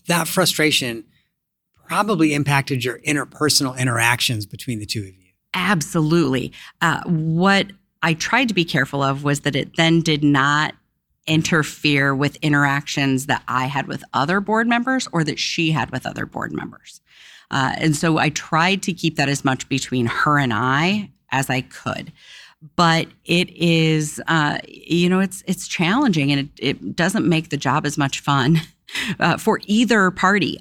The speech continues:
Speaker 2: I also knew that she was frustrated. So it wasn't just that I was, you know, really struggling with how to, how to,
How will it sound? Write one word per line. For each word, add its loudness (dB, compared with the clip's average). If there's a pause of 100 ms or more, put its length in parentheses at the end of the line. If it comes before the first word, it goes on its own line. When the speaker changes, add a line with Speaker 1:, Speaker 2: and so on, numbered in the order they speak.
Speaker 2:
I 2
also 0
knew 4
that 0
she 0
was 0
frustrated. -8
So -2
it 0
wasn't 2
just 0
that -2
I 0
was, 2
you 2
know, 4
really 2 (260)
struggling 2
with 0
how -2
to, 0
how 0
to, -2